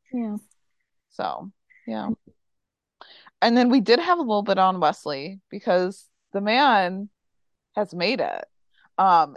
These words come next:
Speaker 2: you know, from the preview, like, we know that it's been at least a week since five oh one. Um, so it's, like, his first day at the D A's office. So I'm assuming that it was a Monday then.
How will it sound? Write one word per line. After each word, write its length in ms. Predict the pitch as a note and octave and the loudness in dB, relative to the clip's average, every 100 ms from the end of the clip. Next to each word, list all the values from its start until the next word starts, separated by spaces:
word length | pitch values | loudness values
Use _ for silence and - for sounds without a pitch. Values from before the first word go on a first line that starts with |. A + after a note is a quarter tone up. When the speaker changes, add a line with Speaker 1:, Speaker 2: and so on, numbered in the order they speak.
| - | -12
Speaker 2:
you 140 | G#3 | -8
know, 160 | G3+ D#3+ - | -4 -4 -4
from 180 | G#3 G3+ | -8 -6
the 80 | F#3+ | -8
preview, 460 | - G3+ G#3 G#3 | -8 -6 -2 -2
like, 160 | F#3+ F#3 | -2 -6
we 100 | F#3 | -6
know 260 | F3+ E3+ E3 | -2 0 2
that 160 | D#3+ | 0
it's 200 | E3+ - | -4 -10
been 260 | F3 F#3+ E3+ | -6 -4 -2
at 140 | C#3+ | -4
least 240 | D#3+ F#3 - | -4 -8 -8
a 40 | |
week 180 | D#3 D#3 | -8 -8
since 220 | - D#3+ | -10 -10
five 200 | - D#3 | -2 0
oh 80 | C#3+ | 0
one. 340 | B2+ G#2+ C#3 F#3 _ _ _ | -2 -4 -8 -12 _ _ _
Um, 300 | F3 E3 D#3 | 0 2 0
so 160 | - F3 | -2 -4
it's, 160 | D#3+ - | -4 -6
like, 200 | C#3+ - | -8 -6
his 200 | F3 - | -10 -6
first 340 | F3+ E3+ E3+ - | -4 -4 -4 -4
day 280 | B2 G#2+ - | -4 -4 -8
at 140 | C3+ | -12
the 60 | B2+ | -14
D 200 | - A#2 | -10 -8
A's 240 | D#2 - | -8 -6
office. 560 | B1+ - - C#2 G3+ _ _ _ _ _ _ - | -8 -6 -6 -6 -8 _ _ _ _ _ _ -2
So 200 | - G#3 | 2 4
I'm 140 | G#3+ | 2
assuming 420 | A3 - A3 G#3 B3 | 0 -2 -4 -2 0
that 140 | A3+ | 0
it 40 | |
was 140 | F#3 A#3 | -2 -2
a 40 | |
Monday 320 | B3+ C#4+ D4 | -2 0 0
then. 460 | D4 D4+ D4+ D#4 | 0 0 0 -2